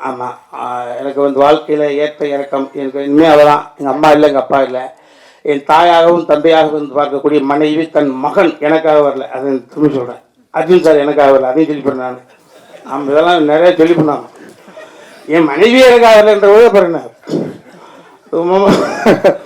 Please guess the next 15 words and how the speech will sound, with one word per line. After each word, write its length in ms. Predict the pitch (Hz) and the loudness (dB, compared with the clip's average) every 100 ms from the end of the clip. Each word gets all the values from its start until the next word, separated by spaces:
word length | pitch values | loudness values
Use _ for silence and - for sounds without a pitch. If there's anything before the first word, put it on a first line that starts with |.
| - - - - | -20 -20 -20 -6
உமாபதிக்காக 600 | 170 190 190 165 165 156 | 0 4 4 4 2 4
தான், 320 | 156 170 143 - | 4 2 0 -2
அஹ், 260 | 135 131 127 | -4 -2 -2
so 260 | - 185 | 2 2
மகன் 420 | 180 160 175 156 139 | 2 0 0 -2 -6
எனக்காக, 680 | 147 139 135 135 170 185 156 | -8 -6 -4 -2 -2 -2 -2
தந்தை 440 | 151 147 143 135 | -2 0 0 0
தாய். 200 | - 135 127 - 131 147 | -2 -6 -6 -16 -14 -10
அதே 300 | - 143 160 | -2 2 4
மாதிரி 340 | 156 143 139 147 | 4 4 2 -2
என் 100 | 139 | 0
மகள் 300 | 139 151 151 | 0 2 0
எந்த 320 | 143 151 156 | -2 -4 -4
நிகழ்வுகளுக்குமே 800 | 175 170 196 208 226 220 233 254 | 0 2 2 4 2 2 0 0
போனதில்லை. 500 | 254 185 180 156 151 | 2 2 2 0 -4